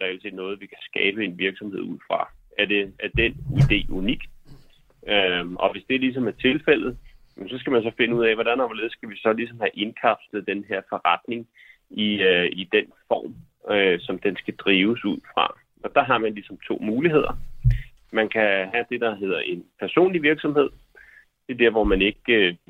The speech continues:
skal have nogen, øh, kapital op i lommen på det tidspunkt, hvor man, man starter virksomheden. Og det er typisk også der, de fleste starter, hvis man er sådan lidt spæd i relation til, øh, til sin forretning. Og så er der den anden mulighed, hvor man kan stifte et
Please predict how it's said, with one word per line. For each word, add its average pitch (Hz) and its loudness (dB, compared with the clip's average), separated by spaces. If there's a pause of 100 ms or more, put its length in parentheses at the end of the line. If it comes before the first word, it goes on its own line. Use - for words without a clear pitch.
(180)
skal - -16
have 92 -10
nogen, 107 -4
øh, 82 2 (100)
kapital 104 0
op 104 -4
i - -4
lommen 107 -8
på 110 -8
det - -20
tidspunkt, - 0
hvor - -14
man, 98 -14 (340)
man 95 -2
starter 101 2
virksomheden. 127 -8 (480)
Og - -4
det 110 4
er 110 4
typisk - -6
også 98 2
der, - -2
de - -20
fleste - -10
starter, 98 2
hvis 101 -12
man 92 -10
er 90 -8
sådan 101 -10
lidt 92 -10
spæd 135 2 (540)
i 110 -10
relation - -2
til, 101 -2
øh, - 0
til 92 -6
sin 92 -6
forretning. 107 0 (420)
Og - -10
så 143 4
er 135 8
der 127 2
den 127 -4
anden 120 -2
mulighed, 117 -2
hvor 95 2
man - -8
kan 104 -4
stifte - -2 (320)
et 104 -10